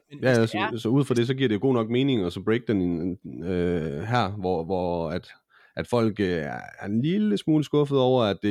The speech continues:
Speaker 2: igen ikke kom, øh, altså, og det er det, jeg mener, hvor langt, hvor langt kan de blive ved med at trække, øh, det her? Det er som om, de,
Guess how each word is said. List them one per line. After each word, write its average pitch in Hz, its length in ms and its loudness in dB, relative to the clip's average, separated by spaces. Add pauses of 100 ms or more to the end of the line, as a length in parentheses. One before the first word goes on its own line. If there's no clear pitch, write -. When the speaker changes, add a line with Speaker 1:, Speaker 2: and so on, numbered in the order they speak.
Speaker 2:
igen 139 300 2
ikke 139 180 2
kom, 120 480 -2
øh, 90 520 -2 (460)
altså, 107 320 -2
og 117 140 -4
det 113 40 0
er 113 40 -2
det, 123 80 2
jeg 127 100 4
mener, 123 180 4
hvor 113 80 2
langt, 120 220 4
hvor 120 80 2
langt 127 260 2
kan 110 120 0
de 107 100 4
blive 107 240 0
ved 135 80 4
med 139 140 6
at 107 100 2
trække, 117 280 0 (160)
øh, 92 480 2
det 113 120 2
her? 113 80 2
Det 107 80 0
er 104 40 4
som 120 120 2
om, 127 100 4
de, 110 160 0